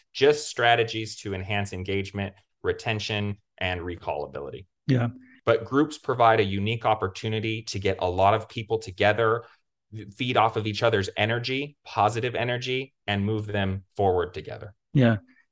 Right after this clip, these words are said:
Speaker 1: Um, I think places will be utilizing groups a lot more. Even <laughs> more importantly, they should be doing it the right way,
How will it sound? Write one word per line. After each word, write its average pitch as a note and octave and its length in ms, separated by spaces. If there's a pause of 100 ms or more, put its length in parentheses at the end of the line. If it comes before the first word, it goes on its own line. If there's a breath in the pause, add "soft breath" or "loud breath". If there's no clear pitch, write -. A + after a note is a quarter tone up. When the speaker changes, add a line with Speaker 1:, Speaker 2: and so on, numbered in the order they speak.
(440 soft breath)
Speaker 1:
Um, G#2+ 420
I G#2 100
think A2+ 280 (180)
places A2+ 360
will A2+ 140
be A2+ 140
utilizing A2 680
groups G#2 360
a A#2 40
lot G2+ 280
more. A#2 420 (540)
Even B2 300
<laughs> A2+ 140
more D3+ 100
importantly, B2+ 720
they G#2+ 120
should A#2 260
be G#2 100
doing G2+ 300
it G2 140
the F#2+ 80
right F2+ 280
way, F2 400